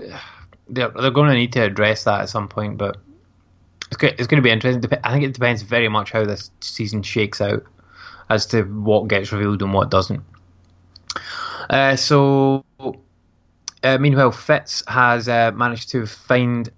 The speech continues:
uh, the code trace for Radcliffe's framework. He thinks it's in China, but the signal that he's found is actually being pinged from many different sources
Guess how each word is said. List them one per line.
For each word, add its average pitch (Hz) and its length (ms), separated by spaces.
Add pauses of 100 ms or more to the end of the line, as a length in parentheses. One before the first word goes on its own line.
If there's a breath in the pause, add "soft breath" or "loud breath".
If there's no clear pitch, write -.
(140)
uh, 110 220
the 104 180 (120)
code 135 320
trace 127 340
for 113 220
Radcliffe's 110 420
framework. 123 580 (320 loud breath)
He 135 120
thinks 143 400
it's - 160
in 135 220
China, 131 460 (340)
but 104 320
the 110 420
signal 117 420
that 107 100
he's 110 120
found 113 200
is 107 180
actually 113 420
being 107 340
pinged 117 420
from 110 360
many 113 320
different 107 300
sources 107 420